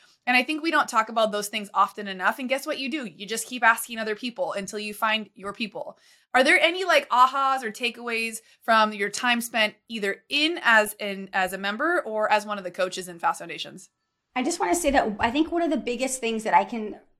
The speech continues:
Speaker 2: talk about when it comes to a mastermind, and especially Fast Foundations, is those friendships, those connections, those collaborations are still paying off to this day. And I don't mean monetarily.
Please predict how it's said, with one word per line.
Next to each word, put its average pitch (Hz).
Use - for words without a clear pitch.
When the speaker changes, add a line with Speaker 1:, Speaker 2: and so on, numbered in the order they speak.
Speaker 2:
talk 220
about 202
when 202
it 196
comes 214
to 208
a 196
mastermind, 202
and 190
especially -
Fast 208
Foundations, 202
is 196
those 226
friendships, 220
those 269
connections, 190
those 254
collaborations 226
are 214
still 240
paying 233
off 202
to 208
this 190
day. 151
And 190
I 254
don't 339
mean 247
monetarily. 202